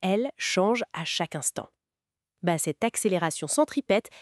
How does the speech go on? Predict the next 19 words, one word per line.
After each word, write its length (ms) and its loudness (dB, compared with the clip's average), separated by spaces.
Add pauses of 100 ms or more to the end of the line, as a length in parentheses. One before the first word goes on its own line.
elle 160 -2
est 140 2
toujours 320 4
dirigée 400 4
vers 160 2
le 100 2
centre 380 2
du 100 -4
cercle. 380 -6 (320)
C'est 320 -2
elle 220 4
qui 220 -4
est 80 -2
responsable 800 0
de 120 -4
ce 120 -6
changement 480 0
de 120 -2
direction 520 -4